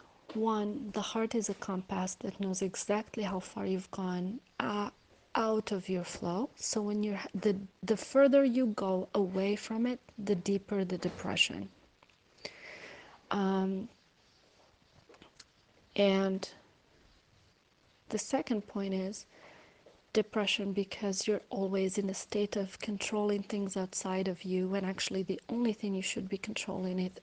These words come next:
is everything inside of you. Everything you expect of others, you need to expect of yourself. Everything you want others to give you, you need to give yourself. You need to be so full and vibrating so high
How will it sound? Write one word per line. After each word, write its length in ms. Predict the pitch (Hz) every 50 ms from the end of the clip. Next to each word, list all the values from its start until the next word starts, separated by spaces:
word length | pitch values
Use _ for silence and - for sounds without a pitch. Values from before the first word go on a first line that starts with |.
| _ _
is 200 | - 208 190 - -
everything 480 | 214 208 202 202 196 196 196 - 202 196
inside 460 | 190 185 - - - 185 180 180 180
of 160 | - 190 -
you. 260 | 233 226 220 - 196 - - - - - - - - - - - - - - -
Everything 600 | 240 262 247 233 247 254 240 - - 240 233 226
you 160 | 214 208 190
expect 580 | 190 196 - - - - - 208 190 - -
of 160 | 202 180 - - -
others, 460 | 190 196 185 185 185 185 180 - -
you 60 | 190
need 220 | 190 196 196 190 -
to 180 | - 302 285
expect 600 | - - - - - - - 196 185 - - -
of 160 | 190 175 175
yourself. 800 | 185 175 170 170 - - - - 214 202 185 180 196 - - - - - -
Everything 440 | 226 220 233 240 - - 247 233 226
you 80 | 214
want 220 | 208 202 202 190 -
others 380 | - 202 190 202 196 196 185 -
to 100 | - 196
give 180 | 190 196 196 190
you, 200 | 196 196 185 185
you 100 | 190 202
need 240 | 220 220 208 -
to 80 | - 208 175 165 -
give 240 | - 196 190 190 190
yourself. 800 | 190 185 185 - - - - 196 190 185 185 214 - - - - - - - - - - - - - - - _ -
You 160 | 214 220 233
need 160 | 254 269 269 -
to 120 | - 208
be 100 | 202 196
so 380 | 190 - - - - 220 226 220
full 640 | - - - - - 233 214 190 175 - - - - - - _ _ _ -
and 480 | 214 208 196 196 196 190 196 190 - - -
vibrating 640 | 190 190 208 208 208 202 208 208 202 202 202 196 196
so 440 | 190 - - - - 196 208 226 233
high 600 | - - - 233 226 214 190 185 - - 220 -